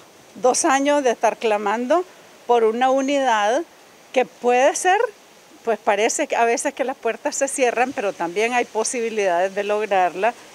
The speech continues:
Y esa unidad tiene que ser una unidad, no que todos vamos a pertenecer al mismo grupo, no, es una unidad táctica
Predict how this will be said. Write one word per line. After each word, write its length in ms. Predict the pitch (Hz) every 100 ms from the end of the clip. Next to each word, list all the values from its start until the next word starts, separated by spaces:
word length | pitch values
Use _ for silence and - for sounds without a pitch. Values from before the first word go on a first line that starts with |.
| - - - -
Y 140 | 262 269
esa 320 | 254 - 285
unidad 480 | 294 302 302 269 277
tiene 260 | 277 240 262
que 120 | 269
ser 240 | - 247
una 220 | 240 240
unidad, 560 | 254 262 254 220 220 240
no 240 | 233 240
que 120 | 240 277
todos 300 | 254 240 262
vamos 280 | 240 262
a 40 | 269
pertenecer 680 | 262 233 214 214 - 247
al 120 | 254 254
mismo 320 | 294 320 381
grupo, 420 | 415 466 - 254
no, 180 | 392 440
es 120 | 208
una 240 | 240 240
unidad 400 | 247 247 233 220 214
táctica 600 | 214 - - 220 262